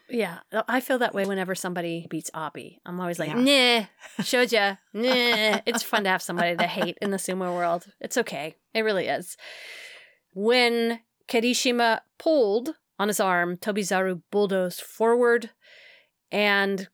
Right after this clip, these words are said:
Speaker 1: completely overtook the new Ozeki, Kirishima. So well done, Tobizaru. I did not see that coming, but that means another loss
Speaker 2: That's
Speaker 1: for
Speaker 2: right.
Speaker 1: Kirishima. Um,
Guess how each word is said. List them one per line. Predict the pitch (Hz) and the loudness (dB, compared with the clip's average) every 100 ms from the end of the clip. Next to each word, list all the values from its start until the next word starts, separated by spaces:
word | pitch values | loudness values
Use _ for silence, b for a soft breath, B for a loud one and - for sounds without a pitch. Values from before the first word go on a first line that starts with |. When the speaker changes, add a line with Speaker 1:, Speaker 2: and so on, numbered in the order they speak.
| _ - | _ -10
Speaker 1:
completely | 196 175 214 214 214 | -8 -4 -2 0 0
overtook | 208 196 185 - 202 - - - _ _ _ | -2 -4 -8 -6 -6 -6 -18 -20 _ _ _
the | 190 | -4
new | 185 190 190 202 | -2 -2 -2 -2
Ozeki, | - 202 220 214 190 151 156 _ b b _ _ - | -4 -4 -2 -4 -4 -8 -12 _ b b _ _ -12
Kirishima. | 190 180 190 - 196 175 151 - | -6 -4 -4 -4 -2 -2 -2 -6
So | - - 185 | -4 -2 0
well | 196 214 220 | 2 2 2
done, | 220 220 226 247 247 | 2 2 0 -4 -6
Tobizaru. | - 190 185 196 208 214 180 | -6 -4 0 2 2 2 0
I | |
did | - 190 | -2 -4
not | 190 - | -4 -4
see | - 180 | -4 -6
that | 165 - | -6 -2
coming, | 220 247 277 285 285 B B B - | 0 2 2 2 -2 B B B -4
but | |
that | 180 190 | -2 0
means | 190 185 | -2 -2
another | 185 185 196 | -4 -4 -4
loss | 196 160 - - - - - 196 | -4 -4 -4 -6 -8 -10 -14 -12
Speaker 2:
That's | 180 | -4
Speaker 1:
for | 190 | 0
Speaker 2:
right. | 180 196 | 0 0
Speaker 1:
Kirishima. | - 180 180 185 202 214 240 277 B B B B B _ | -4 -6 -6 -4 -2 2 2 2 B B B B B _
Um, | 214 226 220 220 220 | 2 4 4 0 -4